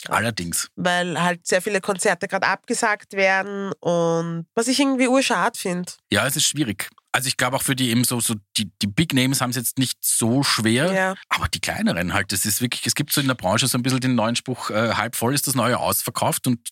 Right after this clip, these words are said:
Speaker 1: that is true.
Speaker 2: Es ist halt so ein blöder Teufelskreis, weil Konzerttickets ist ein, ist ein Luxus
Speaker 1: Hm.
Speaker 2: für Menschen, die keine Artists sind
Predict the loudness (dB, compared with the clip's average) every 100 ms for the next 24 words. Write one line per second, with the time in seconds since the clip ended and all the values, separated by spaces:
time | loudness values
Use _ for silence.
0 | -2 -2 0 -2 -2 -2 -4 -6 -2 2
1 | 4 2 2 2 2 2 2 2 0 0
2 | -2 -4 0 0 0 0 2 2 2 0
3 | -4 _ -2 0 2 2 2 0 2 2
4 | 2 2 2 2 0 2 4 2 2 0
5 | 0 -8 -4 -4 -4 -10 _ -2 4 6
6 | 6 4 2 2 0 2 2 2 -2 _
7 | 2 2 0 _ 0 2 4 2 0 -2
8 | -4 2 2